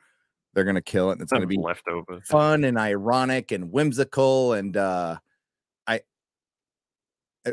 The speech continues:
Speaker 1: Ryan said it could be fun. I guess it could be, but it could also be the end of the superhero movie. Because as I've said about Deadpool in the past, Deadpool is,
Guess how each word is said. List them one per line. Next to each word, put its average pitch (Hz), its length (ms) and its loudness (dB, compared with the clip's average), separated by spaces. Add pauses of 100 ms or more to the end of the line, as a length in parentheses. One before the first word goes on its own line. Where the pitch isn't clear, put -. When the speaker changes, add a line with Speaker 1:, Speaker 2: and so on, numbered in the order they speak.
Speaker 1:
Ryan 180 760 0
said 160 320 0
it 139 100 0
could 160 240 -4
be 151 120 -2
fun. 147 480 -2
I 147 120 -2
guess 160 340 0
it 170 120 -6
could 147 380 -2
be, 208 320 -2 (120)
but 143 200 2
it 151 120 -2
could 151 140 -2
also 156 320 0
be 139 280 -4
the 135 240 -8
end 127 280 0
of 117 120 4
the 110 80 0
superhero 104 640 0
movie. 82 340 -6
Because 101 720 -4
as 101 200 -4
I've 104 160 -4
said 185 420 -2
about 104 320 -2
Deadpool 135 600 2
in 113 100 0
the 113 80 0
past, 87 500 -6 (120)
Deadpool 175 560 -2
is, 117 440 -2